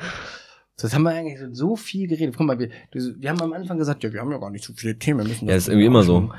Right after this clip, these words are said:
Speaker 1: jetzt habe ich hier noch übelst viel stehen, ähm, oder wir haben noch übelst viel auf der, auf unserer Liste stehen, die, wenn ich jetzt noch dann, noch deine, deine Rätsel reinmache, also die Rätsel, die ich dir gleich stellen werde, da kommst du ja nie drauf, weil du so dumm bist.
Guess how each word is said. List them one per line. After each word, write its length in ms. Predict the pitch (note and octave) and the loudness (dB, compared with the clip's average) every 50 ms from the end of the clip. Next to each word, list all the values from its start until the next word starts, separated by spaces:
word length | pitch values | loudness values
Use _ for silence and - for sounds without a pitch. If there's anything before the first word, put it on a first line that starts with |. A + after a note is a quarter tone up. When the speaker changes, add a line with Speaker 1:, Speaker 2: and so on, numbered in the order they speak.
| - - _ _ - | -18 -20 _ _ -10
Speaker 1:
jetzt 260 | A#2+ B2 A#2 - _ _ | -10 -10 -10 -12 _ _
habe 200 | - - E3+ F3+ | -6 -4 -2 -2
ich 60 | F3+ F3 | -2 -4
hier 100 | D#3+ D3 | -4 -6
noch 180 | C#3+ C3+ - - | -8 -10 -10 -10
übelst 320 | A#3 G3 G3 F3+ - - | -10 -8 -10 -10 -12 -12
viel 180 | - F3 F3 E3 | -8 -6 -6 -4
stehen, 640 | - - - - E3+ D3+ C3+ C#3 E3 F#3+ G3+ - _ _ _ _ _ - | -6 -4 0 2 4 4 4 4 2 0 -2 -6 _ _ _ _ _ -4
ähm, 460 | C#3 C3+ C3+ C3+ C3+ C3+ B2+ B2 A#2 _ _ _ _ _ _ _ _ _ _ _ _ _ _ _ _ _ _ _ _ _ _ _ - - | -4 -2 -2 -2 -4 -6 -8 -10 -14 _ _ _ _ _ _ _ _ _ _ _ _ _ _ _ _ _ _ _ _ _ _ _ -16 -10
oder 160 | - A#2 G#2+ G#2+ | -6 -6 -2 0
wir 120 | B2+ C#3 | 2 2
haben 80 | C3+ A#2+ | 4 2
noch 100 | A2+ A#2+ | 2 0
übelst 260 | B2+ C#3+ C3+ C3 - | -2 -4 -4 -6 -4
viel 100 | C3 B2+ | -2 -2
auf 100 | B2 B2 | -2 -2
der, 300 | - A2+ A2 A#2 A#2 A2+ | -2 -2 -2 -2 -4 -6
auf 160 | A#2 A2+ - | -6 -6 -4
unserer 180 | A#2+ A2+ A2+ A2 | -4 -2 0 0
Liste 280 | C3+ D#3+ - - - A2+ | 0 0 -2 -4 -8 -8
stehen, 360 | - - G#2+ A2 A#2+ B2 A#2+ | -8 -6 -6 -6 -6 -8 -8
die, 260 | A2+ A2 A2 A#2 A#2 - _ _ _ - | -8 -8 -8 -8 -10 -14 _ _ _ -18
wenn 100 | B2+ A#2+ | -14 -12
ich 60 | A#2 | -10
jetzt 200 | D3 D3+ - E3+ | -10 -10 -6 -6
noch 120 | D#3+ C#3+ | -6 -4
dann, 320 | - C3 B2+ C3 B2+ B2+ B2 - | 0 0 0 2 0 -2 -2 -2
noch 160 | B2 A#2+ A2+ | -4 -2 0
deine, 480 | - B2 B2 A#2+ A#2+ A#2+ A2+ A2+ - _ _ _ _ _ _ _ _ - | 0 2 2 2 0 0 -2 -4 -8 _ _ _ _ _ _ _ _ -4
deine 560 | A#2 A#2 A#2 A#2 A2+ A2+ A2+ A2+ A2+ A2+ A#2 | -2 -2 0 0 0 0 0 -2 -2 -2 0
Rätsel 480 | C3+ E3 D#3+ - C3+ A#2 A2+ G#2+ - - _ - | 0 -2 -2 0 -2 0 -2 -2 -4 -10 _ -10
reinmache, 920 | - C3 A#2 A#2 A#2 A2+ A2+ A2+ A2 A2 A#2 A#2+ - - E3 F#3+ G3+ - _ _ _ - | -4 -2 0 0 0 0 -2 -4 -4 -4 -6 -4 -4 -4 -4 -4 -6 -8 _ _ _ -8
also 180 | C#3 A2+ A2 | -6 -6 -4
die 120 | A2+ A#2 A2 | -4 -4 -2
Rätsel, 480 | A#2+ D3+ D3+ - - B2+ B2+ B2 A#2+ - | -2 -2 -4 -2 -2 -2 -2 -2 -4 -4
die 120 | - A#2 | -4 -6
ich 100 | A#2 A#2 | -4 -2
dir 100 | - A#2+ | -2 -2
gleich 200 | A#2 B2 A2+ A2+ | -2 0 -2 -2
stellen 240 | - - A#2 A#2 A#2 | -2 -2 -2 -2 0
werde, 260 | A2+ A#2 A#2+ C#3 C#3+ - - - - - | -2 -2 -2 -4 -4 -6 -10 -18 -16 -12
da 80 | - A2 | -8 -2
kommst 220 | A2+ C#3+ B2+ B2+ | -2 0 0 0
du 40 | C3 | 0
ja 60 | C3 | 2
nie 120 | C#3+ F3 E3+ | 2 2 2
drauf, 200 | D3 A#2+ A2+ A2+ | 2 0 0 -2
weil 60 | A#2 | -4
du 100 | A2+ A#2 | -4 -4
so 140 | A2+ A2 G#2+ | -4 -6 -6
dumm 260 | A2+ - E3 D#3+ C#3+ | 0 0 2 2 2
bist. 240 | C3+ C#3 E3 - | 2 0 0 -2